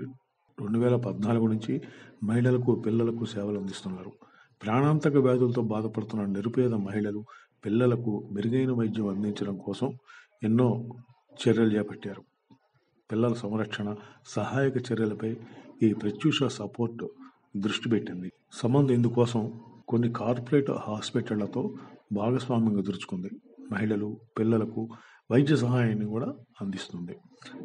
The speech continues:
తెలంగాణ, ఆంధ్రప్రదేశ్ రాష్ట్రాల్లోని రెయిన్బో, కాంటినెంటల్, లివ్ లైఫ్, అంకుర, ఆంధ్ర హాస్పిటల్స్తో కలిసి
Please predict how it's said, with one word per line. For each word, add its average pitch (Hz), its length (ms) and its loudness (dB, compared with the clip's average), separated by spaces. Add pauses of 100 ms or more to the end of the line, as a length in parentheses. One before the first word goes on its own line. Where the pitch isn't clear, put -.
తెలంగాణ, 123 420 4
ఆంధ్రప్రదేశ్ 117 760 -2
రాష్ట్రాల్లోని 110 640 -4 (440)
రెయిన్బో, 127 680 6
కాంటినెంటల్, 120 760 0 (600)
లివ్ 120 340 8
లైఫ్, 123 300 8
అంకుర, 120 460 2 (380)
ఆంధ్ర 123 260 2
హాస్పిటల్స్తో 107 800 -4
కలిసి 123 400 -2